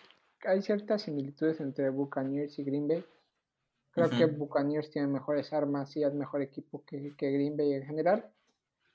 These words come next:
Speaker 1: O sea, no niego que, por ejemplo, para mí Aaron Jones es mejor running back que Leonard Fournette y, y ahí está, pero creo que hay ciertas similitudes. Son dos equipos con grandes defensas que se les supone que iban a estar compitiendo,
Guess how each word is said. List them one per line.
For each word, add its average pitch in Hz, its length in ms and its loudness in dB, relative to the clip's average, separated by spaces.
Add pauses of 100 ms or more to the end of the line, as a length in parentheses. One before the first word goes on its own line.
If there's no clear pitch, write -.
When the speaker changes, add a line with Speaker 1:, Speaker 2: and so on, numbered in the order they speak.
(600)
Speaker 1:
O 156 100 -8
sea, 147 140 0
no 147 160 0
niego 156 440 2
que, 165 120 -10
por 151 160 -2
ejemplo, 151 260 -4
para 143 140 0
mí 147 120 -2
Aaron 147 300 0
Jones 147 300 -2
es 143 100 -2
mejor 143 240 -4
running 139 260 0
back 131 180 -4
que 135 220 0
Leonard 135 380 -4
Fournette 165 580 -2
y, 139 720 0 (1120)
y 180 100 -2
ahí 156 160 6
está, 208 460 -2
pero 160 400 4 (120)
creo 170 220 2
que 190 80 -2
hay 185 100 4
ciertas 175 380 2
similitudes. 147 480 -2
Son 165 160 -6
dos 156 160 0
equipos 147 380 -8
con 143 200 -6
grandes 156 440 2
defensas 151 680 -2
que - 140 -8
se 135 120 -6
les 131 120 -4
supone 151 400 -6
que - 100 -12
iban 147 160 -4
a 139 40 -6
estar 143 200 -8
compitiendo, 143 800 -2